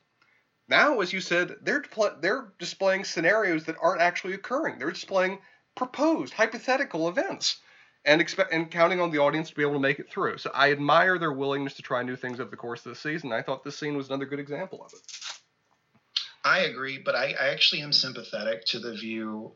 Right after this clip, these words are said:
Speaker 2: of, or, or the position that the showrunners had, that Benioff and Weiss had early on, because the, you can look at the other side of that poll and it's Westworld, and
Speaker 1: Mm.
Speaker 2: we'll, I'm sure we're gonna do a Westworld show at some point,
Speaker 1: <laughs> Oh, yeah.
Speaker 2: but, y-, you know,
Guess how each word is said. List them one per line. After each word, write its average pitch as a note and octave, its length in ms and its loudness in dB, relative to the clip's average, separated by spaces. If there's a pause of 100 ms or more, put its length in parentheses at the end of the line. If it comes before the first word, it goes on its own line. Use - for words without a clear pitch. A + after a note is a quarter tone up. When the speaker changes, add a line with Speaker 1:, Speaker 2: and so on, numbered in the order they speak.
Speaker 2:
of, G2+ 360 0 (200)
or, A#2 420 2
or A#2 40 -4
the A#2 140 -2
position A2+ 600 2
that G#2 120 -2
the G#2 80 -4
showrunners G#2+ 520 4
had, A2 120 0
that G#2 140 -4
Benioff A2 380 -2
and G#2 100 -6
Weiss G#2 180 0
had G2+ 360 0 (280)
early A2 280 -2
on, A2 300 -4
because G#2+ 560 2 (360)
the, C3+ 80 -10
you C#3+ 180 -6
can B2+ 160 -2
look D#3 180 -2
at - 80 -2
the - 140 -6
other A2 240 0
side A2 320 4
of A#2 60 -4
that B2+ 240 0
poll C3 480 -4 (320)
and A2+ 100 -8
it's G#2 100 -2
Westworld, D3+ 600 0 (140)
and C#3+ 100 -2
Speaker 1:
Mm. C#3 80 -2
Speaker 2:
we'll, D3 180 -4
I'm A2+ 140 2
sure C3+ 200 4
we're A#2+ 100 -4
gonna A2+ 180 -4
do A2 120 -6
a G#2 60 -8
Westworld G#2 420 0
show - 180 6
at A2 160 4
some B2+ 180 2
point, D#3 380 -4
Speaker 1:
<laughs> - 100 -12
Oh, C3 120 2
yeah. B2 60 4 (160)
Speaker 2:
but, G#2+ 60 -8 (440)
y-, A#3+ 140 -8
you D#3+ 220 -6
know, C3+ 120 0